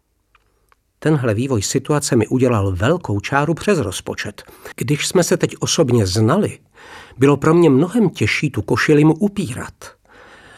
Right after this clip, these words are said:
"Ano, a, ale," koktal jsem, "tohle je úplně nová, čistá košile." Musím přiznat, že to nebyl nijak zvlášť pádný argument, ale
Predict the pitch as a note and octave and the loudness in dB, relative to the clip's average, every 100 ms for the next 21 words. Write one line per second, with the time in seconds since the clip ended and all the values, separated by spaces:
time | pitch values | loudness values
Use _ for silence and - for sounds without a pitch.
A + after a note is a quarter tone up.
0 | - _ _ _ _ _ - G3+ A#3 A2 | -20 _ _ _ _ _ -2 2 4 2
1 | - - D3+ - D3 D#3+ D3+ C#3+ - - | 0 0 -2 0 2 4 2 0 -4 -4
2 | G#2 - G2+ - A2 G#2+ - - - - | -4 -2 -2 0 0 0 -2 -16 -12 -6
3 | G#3+ - E3 F#3 E3+ E3 D#3+ D#3+ F3+ G3 | -6 2 4 4 4 4 2 2 -4 0
4 | G3 F3 E3+ E3 G#3 G3+ G#3+ G#3+ G#3+ _ | 4 6 6 6 4 4 4 2 -2 _
5 | - - G3+ - G#3 G#3+ - A3+ - C#4 | -8 -4 -4 0 2 2 0 -2 0 0
6 | C3+ A2+ - _ _ _ _ _ - - | 0 -2 -10 _ _ _ _ _ -20 -6
7 | A#2+ A2+ G2 - A#2+ B2 G#2+ C3 A#2 G#2+ | -2 0 0 0 2 2 2 -2 0 0
8 | G#2 B2 G2 G#2 A2 F#2 G2 A2 C3+ - | 0 0 0 2 0 0 0 0 0 -2
9 | - A2+ A2+ - F3 F3 D3+ B2 - B2+ | -2 0 -2 0 0 2 4 4 2 2
10 | B2+ | 2